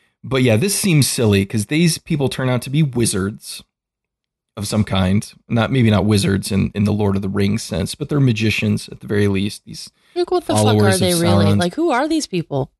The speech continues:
Speaker 2: We never find out.
Speaker 1: No, no, we don't. I, I think they'll return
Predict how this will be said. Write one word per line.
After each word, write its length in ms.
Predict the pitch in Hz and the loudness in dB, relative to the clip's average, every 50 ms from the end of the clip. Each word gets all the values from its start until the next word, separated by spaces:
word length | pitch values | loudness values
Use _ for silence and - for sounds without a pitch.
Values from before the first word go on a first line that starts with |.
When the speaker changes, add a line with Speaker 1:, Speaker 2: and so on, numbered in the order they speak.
| _ - | _ -6
Speaker 2:
We 180 | 202 262 359 | -4 -2 0
never 300 | 320 240 240 262 339 320 | 0 0 -2 -2 -2 -4
find 300 | - - 285 269 262 226 | -4 -4 -4 -2 0 0
out. 280 | 247 294 311 156 - _ _ _ _ _ - | 0 0 -2 -4 -4 _ _ _ _ _ -4
Speaker 1:
No, 300 | 139 135 123 101 90 - - _ _ | 0 0 0 0 -2 -4 -10 _ _
no, 140 | - 120 117 | -2 0 2
we 100 | 120 127 | 2 2
don't. 320 | 110 123 113 107 98 95 - - | 2 2 0 0 0 -2 -4 -4
I, 240 | 104 104 98 - - - - _ _ _ | -4 -2 -2 -4 -6 -10 -20 _ _ _
I 140 | - 117 110 | -4 -2 -2
think 420 | - - - - 160 185 196 - | -2 -4 -6 -2 0 0 0 0
they'll 140 | - 226 208 | -2 -4 -4
return 640 | 220 208 196 - - - 113 104 101 98 104 107 | -4 -4 -6 -6 -4 -4 -2 -2 -2 -4 -6 -8